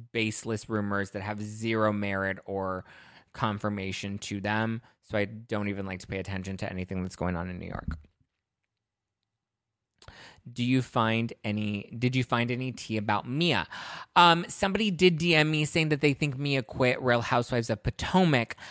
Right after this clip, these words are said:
I don't know if that's true. I, I will be totally honest with you. I didn't even look into those rumors. I'm so sorry. I was focused on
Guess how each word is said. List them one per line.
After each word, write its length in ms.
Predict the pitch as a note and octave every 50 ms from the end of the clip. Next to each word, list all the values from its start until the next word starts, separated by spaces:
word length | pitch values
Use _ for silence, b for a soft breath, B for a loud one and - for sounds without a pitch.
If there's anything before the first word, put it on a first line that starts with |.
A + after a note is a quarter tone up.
| B B -
I 80 | D#3+
don't 180 | D#3+ E3 D#3+ F3
know 80 | F#3 F#3+
if 80 | F3
that's 240 | - F#3 F#3 F3+ -
true. 400 | - - - D#3 C#3+ C3 B2+ -
I, 220 | - - B2 B2+ B2 -
I 140 | - C3 B2+
will 160 | A#2+ A#2+ A#2+
be 160 | A#2 A#2+ A#2 A2+
totally 420 | - - C#3 B2+ B2 A#2+ A#2+ A2+
honest 300 | A2 A#2 A2+ A2 - -
with 100 | A#2 G#2+
you. 100 | A#2 A2+
I 80 | A#2+ A#2+
didn't 280 | C3 B2 B2 B2 B2+
even 260 | A#2+ A#2 A#2+ A2+ A2
look 180 | A2 A2+ G#2+ -
into 300 | - - B2 A#2 - B2
those 260 | A#2 B2+ B2 B2 A#2+
rumors. 460 | C3 B2+ B2+ B2 B2+ C3+ C3+ C3 -
I'm 140 | - B2+ A2+
so 160 | - - A2
sorry. 220 | G#2 - G#2+ G#2 G2+
I 40 | G2+
was 160 | G2+ G2+ A2 _ _ _ _ _
focused 540 | - - - - A2 G#2 - - - - A2+
on 320 | G#2+ A2+ B2 A2+ A2 A2+